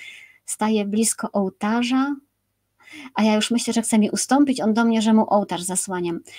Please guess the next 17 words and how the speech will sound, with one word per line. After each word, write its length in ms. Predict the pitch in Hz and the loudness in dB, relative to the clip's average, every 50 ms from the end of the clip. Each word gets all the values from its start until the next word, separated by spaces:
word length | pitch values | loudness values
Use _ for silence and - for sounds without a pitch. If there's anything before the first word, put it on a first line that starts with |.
| - _ | -20 _
Przepraszam, 360 | - - 214 233 220 240 226 | -12 -4 -2 0 2 2 2
mi 60 | 214 214 | 2 2
się 100 | 233 233 | 0 -2
przypomniało 560 | - - 220 226 214 214 220 226 220 214 208 | -2 -4 -4 -2 0 2 2 2 2 0 0
to, 120 | 214 214 | -2 -2
że 120 | 202 220 208 | -2 -2 -2
zdarza 320 | 202 196 214 208 214 208 | 0 0 0 0 0 -2
się, 140 | - - 208 | -2 -2 -4
że 80 | 208 | -4
księża 340 | 208 - - 220 220 214 214 | -4 -4 -2 -2 -2 -2 -2
idą 260 | - 214 208 220 220 | -2 -2 0 0 0
do 80 | 202 202 | 0 0
kina 380 | 202 - - 233 214 208 202 - - | -4 0 2 2 4 4 2 0 -2
i 140 | 196 202 196 | -4 -4 -4
przyklękają 880 | - - - 214 - 208 202 202 196 - 208 202 196 196 190 190 196 190 | -4 -8 -10 -6 -4 -4 -4 -4 -2 -2 -2 -2 -2 -2 -2 -4 -4 -6
przed, 440 | - - 196 190 - _ - - - | -6 -8 -8 -8 -10 _ -14 -10 -6
e, 480 | 190 185 185 175 180 175 180 - - | -4 -4 -4 -4 -4 -6 -6 -8 -8